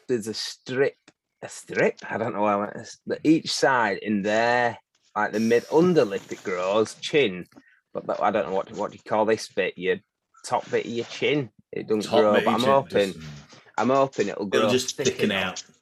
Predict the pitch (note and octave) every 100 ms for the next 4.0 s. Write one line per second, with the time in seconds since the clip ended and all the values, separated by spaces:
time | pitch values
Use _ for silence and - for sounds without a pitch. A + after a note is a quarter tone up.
0 | _ _ _ - E2 E2+ D2 G2+ G#2 -
1 | G2 F#2+ G#2 - - - G2+ F#2 F2 A2+
2 | - C3+ D#3+ - A3+ G3 G2 F#2 E2+ E2
3 | D#2+ - - E2+ F2 E2 D#2+ - E2 -